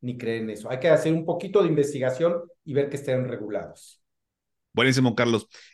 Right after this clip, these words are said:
Speaker 2: Ya para terminar, te agradezco el tiempo, sé que estás muy ocupado, pero me gustaría nada más hacerte cinco preguntitas que me
Speaker 1: Sí.
Speaker 2: hizo la, la audiencia. Eh, primero que nada, y esto, bueno, no sé si está en el radar, pero no, me dijeron,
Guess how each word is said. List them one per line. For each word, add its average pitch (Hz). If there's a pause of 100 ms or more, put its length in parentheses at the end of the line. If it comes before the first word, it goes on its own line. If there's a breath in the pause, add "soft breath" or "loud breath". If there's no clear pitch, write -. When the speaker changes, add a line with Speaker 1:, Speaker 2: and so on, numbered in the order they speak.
(120 loud breath)
Speaker 2:
Ya 165
para 190
terminar, 165
te 156
agradezco 147
el 135
tiempo, 147
sé 127
que -
estás 120
muy 120
ocupado, 156
pero 127
me 131
gustaría 135
nada 160
más 151
hacerte 139
cinco 190
preguntitas 175
que 143
me 131
Speaker 1:
Sí. 131
Speaker 2:
hizo 143
la, 117
la 113
audiencia. 147 (840)
Eh, 117 (400 loud breath)
primero 202
que 185
nada, 202 (440)
y 143
esto, 170
bueno, 147
no 131
sé 135
si 143
está 131
en 135
el 131
radar, 143
pero 123
no, 113
me 117
dijeron, 117